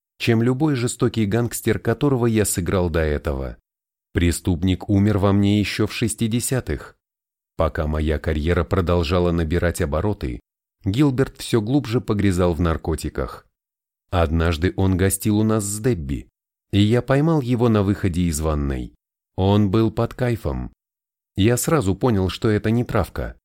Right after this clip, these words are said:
Позже оказалось, кокаин. Я схватил его и встряхнул.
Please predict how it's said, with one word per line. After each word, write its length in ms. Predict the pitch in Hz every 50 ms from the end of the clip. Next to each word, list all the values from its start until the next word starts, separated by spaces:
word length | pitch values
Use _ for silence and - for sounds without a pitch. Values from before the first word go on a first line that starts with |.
| _ _ _ _ _ _ _ _ _ _ -
Позже 440 | 87 82 85 80 73 71 82 82
оказалось, 720 | 82 80 - 98 92 87 113 117 113 110 107 - - - - _ _ _
кокаин. 640 | - 151 139 - 113 98 82 71 67 65 60 60 - _ _ _ _ _ _ _ _ _ _ _ _ _ _ _
Я 260 | 82 78 78 80 80
схватил 520 | 78 - - - 87 85 - - 101 101 101
его 260 | 98 98 92 98 104
и 80 | 107 107
встряхнул. 640 | - - - - 120 120 - - 139 101 73 62 -